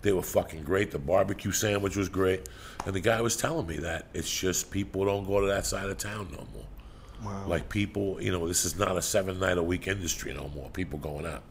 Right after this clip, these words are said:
Speaker 1: And in Pittsburgh, they go out to watch the games, they get fucked up, and they go there. And, you know, I, I've been going to Pittsburgh for thirty years. It's, it's amazing that you look, go to these cities and you see these people, and you say to yourself, "What's next for these people?"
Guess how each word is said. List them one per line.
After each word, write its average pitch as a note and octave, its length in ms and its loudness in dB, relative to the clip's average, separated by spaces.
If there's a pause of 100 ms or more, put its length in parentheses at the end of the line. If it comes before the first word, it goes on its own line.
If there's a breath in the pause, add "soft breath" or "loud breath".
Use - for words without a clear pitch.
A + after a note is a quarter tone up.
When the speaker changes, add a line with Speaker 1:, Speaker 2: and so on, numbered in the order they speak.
(480 loud breath)
Speaker 1:
And F2 80 -2
in D#2 120 -4
Pittsburgh, F#2+ 500 4
they F2 100 2
go F2 160 2
out F2 120 0
to F#2 80 -2
watch E2+ 260 0
the - 100 -4
games, F#2+ 360 2
they F2 100 2
get D#2+ 140 2
fucked - 340 -6
up, G2 180 4
and E2 80 -8
they D#2+ 120 -4
go E2 260 4
there. F2+ 280 2 (600 loud breath)
And, G#2+ 120 -2
you C3 80 2
know, A2 80 4
I, A#2 180 2 (160)
I've C3 60 4
been B2+ 120 0
going F#2+ 180 4
to E2+ 60 2
Pittsburgh - 460 10
for E2 100 -6
thirty E2 320 4
years. D#2+ 380 0
It's, C#2+ 160 -4
it's D2+ 220 -4
amazing F#2 640 0
that D2+ 200 -6
you E2+ 140 -2
look, F2+ 220 -2
go G2+ 120 4
to G2+ 80 2
these F2+ 180 4
cities F#2+ 460 4 (460 loud breath)
and E2+ 120 -4
you D#2+ 120 -2
see F#2+ 180 2
these E2+ 220 0
people, A2 340 0
and D#2+ 100 -6
you E2 60 -4
say F2+ 160 0
to E2+ 60 0
yourself, D#2+ 320 0
"What's F#2 240 -2
next F2 220 -6
for C2+ 100 -12
these - 180 -10
people?" - 340 -12